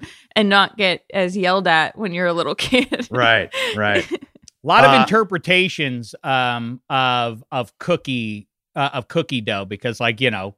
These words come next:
Speaker 3: what kind of cookie are we? They're like,
Speaker 1: Right.
Speaker 3: some places they, they get
Speaker 2: Oh, that's
Speaker 3: very,
Speaker 2: true.
Speaker 3: like, sort of like, "What's
Speaker 2: Yeah.
Speaker 3: cookie?" So what do you mean? It's coo-,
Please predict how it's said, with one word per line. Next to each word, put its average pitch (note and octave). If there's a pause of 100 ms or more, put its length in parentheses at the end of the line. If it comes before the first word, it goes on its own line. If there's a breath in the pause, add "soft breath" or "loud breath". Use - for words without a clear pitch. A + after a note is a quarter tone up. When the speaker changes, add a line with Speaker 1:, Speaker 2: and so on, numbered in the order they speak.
(120)
Speaker 3:
what C3+
kind C3
of A#2+
cookie C3+
are F#2
we? G2
They're C3
like, C#3
Speaker 1:
Right. E3+
Speaker 3:
some G3
places G#3
they, D#3
they D#3
get D3
Speaker 2:
Oh, C3+
that's B2+
Speaker 3:
very, C3
Speaker 2:
true. G#3+
Speaker 3:
like, G3
sort F#3
of F#3
like, F#3
"What's B3
Speaker 2:
Yeah. A2
Speaker 3:
cookie?" G3
So F#3
what G#3
do A3
you A3
mean? A#3
It's D#3
coo-, A3